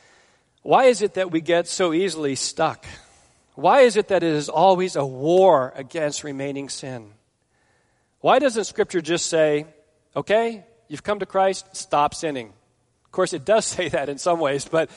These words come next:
it says a lot more than that. Why is that? It's much more comprehensive. It's because Scripture knows it's not just about doing or working, it's about willing.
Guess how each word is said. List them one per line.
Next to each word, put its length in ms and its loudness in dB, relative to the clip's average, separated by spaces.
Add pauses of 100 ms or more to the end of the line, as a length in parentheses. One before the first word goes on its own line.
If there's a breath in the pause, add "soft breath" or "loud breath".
(120 loud breath)
it 100 -4
says 260 0
a 60 4
lot 340 4
more 260 6
than 160 0
that. 220 -4
Why 300 4
is 260 -2
that? 380 -4 (1800 soft breath)
It's 160 -10
much 240 2
more 200 2
comprehensive. 800 -4
It's 140 -2
because 800 2 (260 soft breath)
Scripture 480 -4
knows 680 2 (300 soft breath)
it's 180 -8
not 320 0
just 260 -8
about 460 0
doing 600 -2 (160)
or 180 0
working, 720 0
it's 200 -6
about 500 0 (340 soft breath)
willing. 800 -2